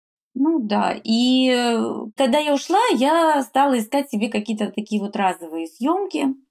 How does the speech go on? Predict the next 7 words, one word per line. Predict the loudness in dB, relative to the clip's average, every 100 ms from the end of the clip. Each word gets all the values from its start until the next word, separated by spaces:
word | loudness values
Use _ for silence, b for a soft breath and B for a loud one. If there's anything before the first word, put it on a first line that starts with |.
| _
небольшие | -6 -2 -4 -4 -4
проекты, | -2 0 -2 0
на | 0
которых | 0 -4 -6 -2
можно | -2 -2 -8
было | -8 -6
работать, | -6 -6 -8 -10